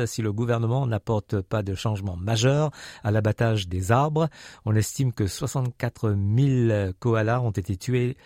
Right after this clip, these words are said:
lors des feux de brousse de l'été noir de deux mille dix-neuf deux mille vingt, lorsque cinq virgule cinq millions d'hectares ont été détruits. Des scientifiques, des politiciens et des défenseurs de l'environnement se sont réunis à Coffs Harbour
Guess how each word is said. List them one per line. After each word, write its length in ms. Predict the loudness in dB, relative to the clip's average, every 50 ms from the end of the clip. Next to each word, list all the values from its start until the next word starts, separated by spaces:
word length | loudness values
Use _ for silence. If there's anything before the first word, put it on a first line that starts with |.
| -20 _ _
lors 300 | 0 2 4 4 4 2
des 240 | 0 0 -2 -2 -4
feux 220 | -2 -2 0 0
de 80 | 2 0
brousse 420 | 0 0 0 0 0 0 -2 -4
de 220 | -4 -4 -2 -2 -2
l'été 480 | -2 -2 -2 0 -2 -2 -2 -2 -4 -8 -14 -20 -20 -20 -20 _ _ _ -20 _ -8 -4
noir 580 | -2 0 2 4 4 4 4 2 2 0 -2 -4
de 180 | -6 -6 -6 -6
deux 180 | -2 0 0
mille 240 | 2 2 0 0 -2
dix-neuf 480 | -2 -2 0 0 0 0 0 -2 -2 -4
deux 220 | -6 -2 -2 0 0
mille 160 | 0 0 0
vingt, 220 | 0 0 -2 -2 -4 -10 -18 -20 -20 -20 -20 _ _ _ _ -4
lorsque 520 | -2 0 0 0 0 -4 -4 -4 -4 -4
cinq 400 | -2 -4 -4 -2 0 0 0 0
virgule 380 | -2 -2 -2 -2 -2 -2 -4 -4
cinq 300 | -6 -4 -2 0 0 2
millions 480 | 0 0 -2 -2 -2 -2 -2 -2 -4
d'hectares 600 | -4 -4 -6 -6 -4 -2 -2 -2 0 -2 -4 -4
ont 100 | -4 -2
été 260 | -2 -2 -2 -2 0 0
détruits. 420 | 0 -2 0 2 4 4 4 2 0 -6 -16 -20 -20 -20 _ _
Des 300 | 0 2 4 4 4 2
scientifiques, 560 | 2 2 0 0 0 0 0 0 -2 0 0
des 100 | 0 0
politiciens 560 | 0 0 0 -2 -2 -4 -6 -4 0 0 0
et 60 | 0 0
des 280 | -2 -2 -2 0 -2
défenseurs 680 | -2 -2 -2 -2 0 -2 -2 -2 -2 0 0 0 0 2
de 100 | 0 0
l'environnement 560 | 0 0 0 0 0 0 2 2 0 0 -2
se 140 | -4 -4 -4
sont 120 | -2 -2
réunis 440 | 0 2 2 4 4 4 2 2 2
à 40 | 0
Coffs 400 | -2 _ -4 -4 -4 -4 -8 -8 -4
Harbour 340 | -2 -2 0 0 0 -2